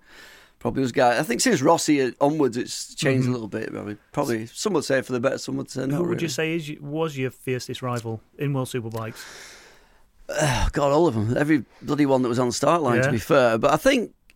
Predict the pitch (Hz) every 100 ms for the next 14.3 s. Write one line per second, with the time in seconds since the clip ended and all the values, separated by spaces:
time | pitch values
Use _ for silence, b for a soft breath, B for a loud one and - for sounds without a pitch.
0 | - 254 240 262 214 180 170 185 147 135
1 | 143 135 120 139 107 107 101 98 131 156
2 | 127 - - 131 135 131 120 - 202 165
3 | 98 120 117 117 - 127 131 123 - 117
4 | 98 120 127 165 147 139 131 117 123 123
5 | 107 113 120 113 95 - 104 113 160 190
6 | 165 123 180 226 135 104 104 98 127 190
7 | 113 - 85 95 117 120 - B B B
8 | B - 180 190 208 - - 214 190 151
9 | - - - - 202 156 131 117 160 127
10 | 123 101 - 101 98 - 131 143 165 160
11 | 98 101 139 123 127 131 113 98 143 175
12 | - 131 131 131 135 143 143 113 127 123
13 | 120 147 196 185 110 123 117 123 123 -
14 | 110 113 -